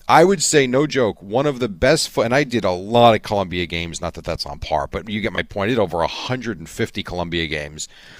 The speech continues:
The best football game I've ever called, Al,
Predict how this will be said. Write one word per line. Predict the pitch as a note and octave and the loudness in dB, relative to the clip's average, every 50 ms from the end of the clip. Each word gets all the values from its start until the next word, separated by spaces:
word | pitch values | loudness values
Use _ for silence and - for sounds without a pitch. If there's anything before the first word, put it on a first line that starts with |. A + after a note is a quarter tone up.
| - - _ - - | -20 -20 _ -6 -2
The | A#2 G#2 | -2 -2
best | F#2 D#2+ - - C#3 D3+ E3+ - - - | -2 0 4 6 8 8 6 4 0 0
football | - E3 D3+ - - B2+ B2 A#2 | 2 0 2 2 2 2 2 2
game | G#2+ G#2 G#2 G2+ G2 | 2 0 -2 0 0
I've | F#2+ F#2+ F2+ - - | 0 -2 -2 -4 -4
ever | B2+ A#2+ A#2 A2 C3+ B2+ | -2 -2 0 0 -2 -4
called, | - - - G#2+ A2+ A#2+ B2 | -4 -4 -2 0 0 2 4
Al, | C3+ C#3 C#3 C#3+ C#3+ C3+ | 4 4 4 2 0 -2